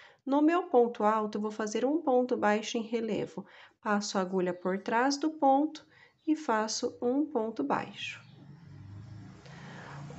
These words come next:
Uma, duas, três, quatro correntinhas.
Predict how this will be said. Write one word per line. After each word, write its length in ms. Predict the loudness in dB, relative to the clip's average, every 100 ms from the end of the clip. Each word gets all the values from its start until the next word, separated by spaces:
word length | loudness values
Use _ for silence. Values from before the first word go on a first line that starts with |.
| 2
Uma, 540 | 6 8 10 8 6
duas, 600 | 4 0 0 6 6 4 0
três, 480 | 2 2 2 -2
quatro 640 | -2 4 6 6 4 0 0
correntinhas. 1000 | 2 2 2 0 -2 -2 -2 -4 -8